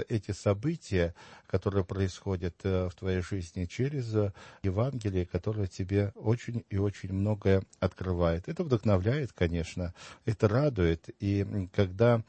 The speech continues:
мы говорим о том, почему человек идёт в храм Божий, вот, ведь и в храме это трудиться. Мы говорили о том, что молитва — это великий труд,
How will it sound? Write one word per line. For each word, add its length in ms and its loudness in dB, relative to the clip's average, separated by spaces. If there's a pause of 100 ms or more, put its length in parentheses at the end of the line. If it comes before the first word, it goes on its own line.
(300)
мы 160 2
говорим 420 4
о 80 4
том, 220 0
почему 460 -2
человек 420 0
идёт 260 -2
в 60 -18
храм 340 0
Божий, 440 -4 (240)
вот, 260 -4
ведь 220 -6
и 20 0
в 60 -6
храме 380 0
это 180 -6
трудиться. 520 -8
Мы 120 -4
говорили 400 -4
о 80 -2
том, 160 -8
что 160 -12
молитва — 420 -4
это 160 -6
великий 380 -4
труд, 320 -10